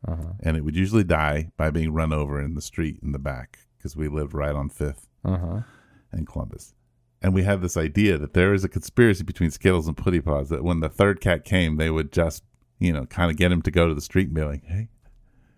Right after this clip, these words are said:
Speaker 2: "Go get that, go <laughs> run across the street."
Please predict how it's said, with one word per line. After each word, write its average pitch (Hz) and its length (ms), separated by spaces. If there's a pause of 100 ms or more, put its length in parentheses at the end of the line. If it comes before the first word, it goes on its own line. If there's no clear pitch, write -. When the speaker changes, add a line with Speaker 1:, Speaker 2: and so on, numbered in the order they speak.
(380)
Speaker 2:
"Go 117 60
get - 220
that, 104 180
go 151 140
<laughs> - 0
run 135 200
across - 420
the 151 80
street." - 640